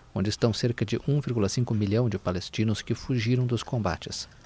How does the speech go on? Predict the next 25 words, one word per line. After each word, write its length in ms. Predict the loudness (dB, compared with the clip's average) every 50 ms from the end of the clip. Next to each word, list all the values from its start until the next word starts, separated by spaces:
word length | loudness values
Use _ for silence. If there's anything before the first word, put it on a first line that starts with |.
| -20 -20 -20 -20 -20 -6 -2
"Isso 240 | -2 0 2 4 4
não 140 | 6 6 4
vai 160 | 4 4 2
acontecer 680 | 2 0 -2 -2 -2 -4 -6 -2 2 2 2 2 2 -2 -4
há 60 | -2
uma 160 | 0 0 2
data", 420 | 2 4 4 4 2 0 -4 -6 -6 -4 -2
insistiu 460 | -2 0 2 0 0 0 2 0 2
o 60 | 2
primeiro-ministro 720 | 2 2 2 4 4 4 4 4 2 2 2 0 0 -2
israelense 480 | -2 0 0 0 2 2 2 2 2 0
Benjamin 300 | 0 0 2 2 2 2
Netanyahu 640 | 0 0 0 -2 -2 0 0 2 0 0 0 0
em 120 | 0 0 0
um 100 | 0 0
vídeo. 380 | 0 0 0 0 0 -4 -8 -10 -16 -20 -10 -6
A 100 | -2 -2
declaração 600 | 0 0 2 2 2 2 2 2 2 0 0 2
coincidiu 580 | 2 2 0 2 2 0 0 2 4 4 4
com 160 | 2 2 0 -2
a 60 | 0
nova 240 | 0 0 0 0 0
rodada 440 | 0 0 0 2 0 0 0 0
de 100 | -2 -2
negociações 800 | -2 -4 -2 -2 -4 -2 -2 -2 -4 -2 -2 0 0 0 0 -2